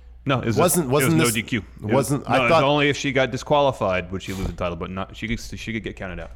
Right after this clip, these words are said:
Speaker 2: Isn't getting counted out a disqualification?
Speaker 1: Nope. Nope, that's a count out.
Speaker 2: Oh, okay.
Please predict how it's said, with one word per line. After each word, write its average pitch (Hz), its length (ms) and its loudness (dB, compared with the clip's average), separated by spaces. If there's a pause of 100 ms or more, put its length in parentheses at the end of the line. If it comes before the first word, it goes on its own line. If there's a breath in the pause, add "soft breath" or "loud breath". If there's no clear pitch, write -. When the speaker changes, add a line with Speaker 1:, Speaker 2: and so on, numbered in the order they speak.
(1040 soft breath)
Speaker 2:
Isn't 110 280 0
getting 95 340 0
counted 98 340 0
out 95 140 2
a 92 80 2
disqualification? 90 1000 -4
Speaker 1:
Nope. - 40 -20 (280)
Nope, 101 160 -4
that's 87 160 -6
a - 40 -16
count 107 240 -8
out. - 120 -14 (760 loud breath)
Speaker 2:
Oh, 80 180 0
okay. 71 320 -4